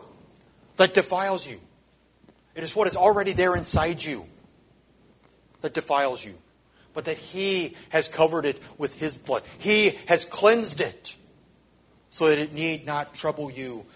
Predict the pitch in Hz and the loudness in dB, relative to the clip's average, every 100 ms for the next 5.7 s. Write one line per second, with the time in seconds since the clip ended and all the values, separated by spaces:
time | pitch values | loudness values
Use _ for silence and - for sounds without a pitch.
0 | - 151 139 120 123 135 123 101 78 - | -14 -8 -6 -4 -2 -4 -6 -8 -12 -20
1 | - - _ _ _ - _ _ - 147 | -20 -20 _ _ _ -20 _ _ -12 -6
2 | 147 143 151 139 - 185 190 160 160 113 | -4 -2 0 -2 0 0 2 0 -2 -4
3 | - - - 151 151 156 135 147 120 - | -12 -20 -12 -10 -8 -8 -10 -14 -14 -14
4 | - 165 156 - - _ - 143 123 143 | -10 -10 -10 -14 -20 _ -18 -18 -16 -14
5 | 135 123 127 135 127 110 92 | -10 -4 -2 -2 -4 -8 -12